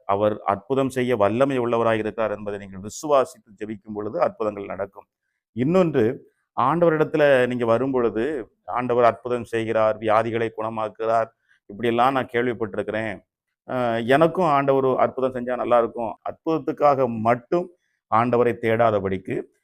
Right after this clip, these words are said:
ஆண்டவரை இயேசுவை இரட்சகராக நீங்கள் ஏற்றுக்கொள்ள வேண்டும், மீட்பராக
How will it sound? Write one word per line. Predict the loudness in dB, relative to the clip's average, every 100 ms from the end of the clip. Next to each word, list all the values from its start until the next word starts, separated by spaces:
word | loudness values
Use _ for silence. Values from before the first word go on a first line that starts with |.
| _ -4
ஆண்டவரை | 0 2 2 2 4 2
இயேசுவை | 2 2 0 -2 0
இரட்சகராக | 2 0 0 0 2 4 2 0
நீங்கள் | -2 -2
ஏற்றுக்கொள்ள | -2 -4 -6 -8 -8
வேண்டும், | -10 -12 -18 -14 -6
மீட்பராக | -4 -2 2 4 4